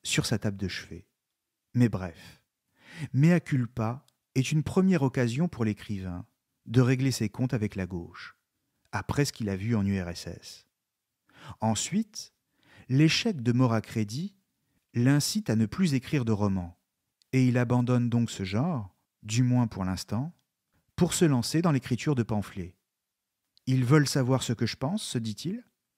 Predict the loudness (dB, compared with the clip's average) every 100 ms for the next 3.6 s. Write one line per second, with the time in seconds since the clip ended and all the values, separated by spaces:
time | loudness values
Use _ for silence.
0 | _ 0 0 2 -2 -4 -6 -6 -8 -10
1 | _ _ -4 0 2 4 2 -2 -10 -14
2 | -20 _ _ _ _ _ _ _ -2 -2
3 | -4 -4 -2 -2 -4